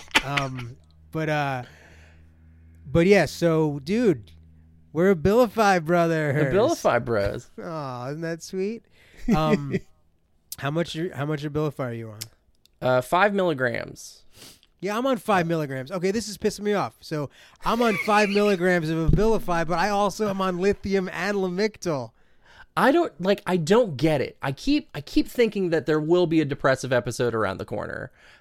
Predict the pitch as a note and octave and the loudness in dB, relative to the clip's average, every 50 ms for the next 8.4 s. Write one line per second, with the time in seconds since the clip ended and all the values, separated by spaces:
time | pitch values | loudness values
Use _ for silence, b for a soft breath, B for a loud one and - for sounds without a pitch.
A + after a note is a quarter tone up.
0 | b b - A2 A2+ G#2+ G#2+ G#2 G2+ - B2+ A#2+ - - C#3+ C3 C3+ D3 D3+ E3+ | b b -2 -2 0 0 0 -2 -2 0 -2 -2 0 0 0 2 4 4 4 4
1 | F#3 F3 E3+ D#3 D3+ D#3+ E3 D3+ D3+ C3 G#2 A2 A#2 A#2 A#2 B2+ B2+ B2+ B2 A#2+ | 4 2 2 0 2 2 2 2 0 0 -2 -2 -2 -2 -2 -2 -2 -2 -2 -4
2 | - - C#3 B2 G#2+ A2 G#2+ A2+ B2+ C3 C3 C3 B2 B2 A#2 A2+ - b b b | -6 -6 -4 -4 -4 -4 -4 -2 0 2 4 4 2 2 -2 -4 -8 b b b
3 | b b b b - A2 - - C3 B2 A#2 - A#2+ A2+ A#2+ - - E3 F3 - | b b b b -14 -6 0 2 2 2 2 0 -2 -4 -4 -2 -2 -2 -2 -2
4 | - - - - A#2 A#2+ A#2 A2+ A2+ G#2 G2+ - - - - - - - - - | -6 -10 -8 -2 0 2 2 2 2 0 -2 -4 -6 -8 -12 -16 -20 -20 -20 -20
5 | _ - - D2 G2+ B2+ - - D3+ D#3 D3+ C3+ - - F3+ F3+ G3+ B3+ A#3 - | _ -20 -12 -10 -8 -6 -2 0 0 0 0 -2 -2 -2 -2 0 0 -2 -2 -6
6 | - B2+ B2 A#2+ B2+ C#3 D3 D#3 F#3 G3+ A3 A#3 B3 A#3 - b b b b b | -8 -10 -8 -6 -2 0 0 0 0 0 0 -4 -6 -8 -12 b b b b b
7 | b b b - C3 D3 - - - - F#3 - - B2 G#2+ A#2+ B2 C#3+ D#3+ D#3 | b b b 0 0 0 0 0 0 2 2 2 0 -2 -8 -4 -2 0 0 0
8 | D3 - G#2+ D#2+ C2+ - A#2 B2 | -2 -4 -4 -6 -6 -6 -8 -10